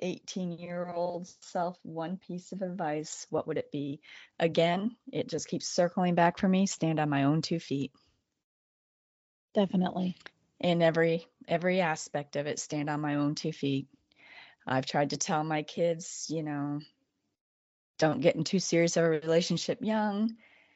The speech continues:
Speaker 1: Don't have kids too young." Not all listen to me, by the way. Um, travel,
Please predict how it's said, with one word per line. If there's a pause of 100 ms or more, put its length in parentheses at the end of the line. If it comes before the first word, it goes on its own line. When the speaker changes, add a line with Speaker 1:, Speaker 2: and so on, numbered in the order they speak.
(240)
Speaker 1:
Don't
have
kids
too
young."
Not
all
listen
to
me,
by
the
way.
Um,
travel,